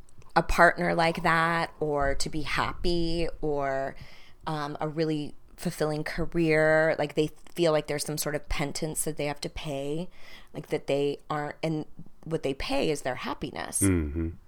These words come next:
Speaker 1: So how that ends up showing up in your life is what, what we often will say in coaching is playing small, by playing small.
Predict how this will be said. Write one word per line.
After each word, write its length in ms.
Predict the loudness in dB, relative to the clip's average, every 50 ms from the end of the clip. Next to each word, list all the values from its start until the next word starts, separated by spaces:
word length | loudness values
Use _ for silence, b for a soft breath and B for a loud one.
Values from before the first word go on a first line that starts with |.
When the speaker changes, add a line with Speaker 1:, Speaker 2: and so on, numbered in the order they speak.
| -18 -16 -16 -14 -14 -14 -14 -14 -14 B B B B B B B B B B
Speaker 1:
So 460 | B 6 10 10 10 10 10 8 4 -2 -10 -14 -12 -8 -2 2
how 360 | 4 8 10 12 12 12 10
that 280 | 10 8 8 6 6 4
ends 300 | 2 2 4 4 4 4
up 180 | 4 4 4 4
showing 520 | 2 2 2 4 4 4 2 2 0 -2 0 2
up 440 | 4 6 6 6 4 4 10 12 12 12 12 12 8 2
in 220 | 2 2 2 2
your 420 | 2 2 2 4 4 4 2 0 -2 -4
life 720 | 2 6 8 8 8 8 4 2 0 -4 -6 -10 -10 -10 B B B B B B B B
is 380 | 8 10 10 10 10 8 4 0 -2 0
what, 460 | 2 6 8 10 10 10 8 6 0 0
what 220 | 6 8 8 8
we 140 | 8 4 4 6
often 400 | 8 8 8 8 6 0 0 -2
will 120 | -2 -2
say 200 | -2 -2 0 0
in 120 | 0 0
coaching 520 | 0 0 0 0 0 0 0 0 -2 -6 -8 -10 -14 -8 -2
is 300 | 0 0 0 0 -2 -4
playing 440 | -4 0 4 4 6 6 6 4 2
small, 560 | 2 0 0 2 4 4 4 4 0 -2 -6 -12 -14 0 4
by 120 | 6 6 6
playing 520 | 4 0 0 4 4 4 4 4 2 0
small. 500 | 0 0 0 0 0 0 0 -2 -6 -10